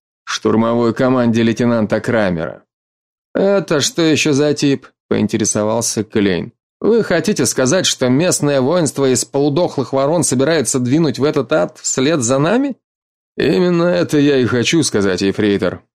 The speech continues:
Нам с мейстером удалось убедить офицеров в штабе не пускать их вместе с нами, но они тоже чистят сейчас штыки. Люди Крамера будут идти второй волной, после того, как мы обеспечим им относительную безопасность, вырезав угрозу первой линии.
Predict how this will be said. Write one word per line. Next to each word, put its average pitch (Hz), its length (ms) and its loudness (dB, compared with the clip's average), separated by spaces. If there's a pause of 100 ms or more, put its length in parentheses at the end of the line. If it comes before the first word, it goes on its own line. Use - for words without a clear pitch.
(180)
Нам 135 240 0
с - 100 -2
мейстером 131 420 0
удалось 131 380 0
убедить 127 300 0
офицеров 120 420 0
в - 40 -4
штабе 120 340 2
не 123 160 2
пускать 135 520 0
их 110 120 -2
вместе 127 380 0
с 110 80 -4
нами, 143 440 2 (460)
но 123 240 -2
они 120 180 0
тоже 113 340 0
чистят 110 440 -2
сейчас 107 340 -2
штыки. - 640 -4 (500)
Люди 117 460 0
Крамера 175 480 0
будут 151 300 0
идти 131 240 0
второй 135 500 0
волной, 101 600 -2 (140)
после 113 300 0
того, 120 280 0
как 131 180 -4
мы 123 100 2
обеспечим 120 540 0
им 117 160 0 (180)
относительную 117 760 0
безопасность, 117 800 0
вырезав 139 480 0
угрозу 123 400 0
первой 120 460 0
линии. 98 420 -2